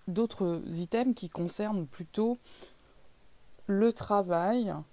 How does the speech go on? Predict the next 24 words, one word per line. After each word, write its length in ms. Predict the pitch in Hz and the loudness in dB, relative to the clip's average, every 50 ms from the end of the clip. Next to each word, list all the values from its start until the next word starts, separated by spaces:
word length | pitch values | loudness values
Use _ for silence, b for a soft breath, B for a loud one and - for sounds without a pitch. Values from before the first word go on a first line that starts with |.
| - - - | -20 -20 -16
qu'on 180 | - - 190 175 | -8 -4 -2 2
va 180 | 165 170 170 165 | 4 4 4 2
faire, 560 | - - - 185 190 214 233 240 220 196 175 | 0 -4 -4 -2 0 0 0 0 0 -2 -4
euh, 140 | 165 160 160 160 - - - - - - - - - - - - - - - - - - | -4 -4 -6 -8 -12 -18 -18 -18 -18 -18 -20 -20 -20 -20 -20 -18 -20 -20 -20 -14 -6 -2
par 160 | 185 175 175 | -2 0 0
rapport 520 | 175 175 170 - - 196 196 208 208 214 - - - - - | 0 -2 -2 0 4 4 6 6 4 0 -4 -10 -12 -2 2
aux 100 | 202 202 | 2 2
tranches 400 | 202 - - 190 180 165 151 151 | 2 0 -2 0 0 0 -2 0
d'âge, 420 | 147 156 156 180 214 208 185 151 127 - - - - - - - - - - - B B B B B B B B B B B B - - - - - - - - - - - - - _ - - - - - | 0 2 2 2 2 0 -2 -6 -6 -10 -20 -20 -20 -20 -20 -20 -20 -20 -20 -20 B B B B B B B B B B B B -20 -20 -20 -20 -20 -20 -20 -20 -20 -20 -20 -20 -20 _ -20 -20 -20 -18 -12
du 220 | 180 160 165 180 | -8 -6 -4 -2
vécu 560 | 170 180 190 175 - - - 196 202 220 262 - - - - - - - | 2 2 2 2 0 -6 -4 -2 -2 -2 -2 -4 -8 -20 -20 -14 -6 -4
et 100 | 175 156 | -4 -2
de 280 | 147 170 170 165 156 - - - - - - - - - - - _ - - - | 0 -2 -2 -2 -4 -8 -12 -20 -20 -20 -20 -20 -20 -20 -20 -20 _ -20 -10 -6
normaliser, 800 | 175 180 202 214 202 208 208 202 196 190 185 185 190 185 220 233 | -2 2 2 2 2 2 2 4 4 2 2 -2 -2 0 0 0
en 100 | 214 180 | 0 -2
fait, 220 | - - 202 - | -2 -4 -4 -2
ces 120 | - 185 165 | -2 -4 -4
périodes 400 | - 170 175 175 185 196 190 170 | -4 -2 -2 0 0 0 0 0
de 80 | 175 | -2
vie. 300 | 185 175 165 156 151 135 - - - - - - - - | -2 -2 -2 -6 -8 -10 -14 -20 -20 -20 -20 -20 -14 -10
Donc, 240 | 156 151 147 139 - | -8 -8 -8 -8 -8
soit 440 | - - - 208 202 190 190 190 - - | -10 -4 2 4 4 4 4 0 -4 -8
vous 240 | 175 156 156 151 165 | -10 -8 -6 -2 -2
appliquez, 680 | 160 160 - - - 170 160 - - 190 185 185 185 | -2 -2 -2 -8 -12 -12 -10 -4 0 0 2 2 0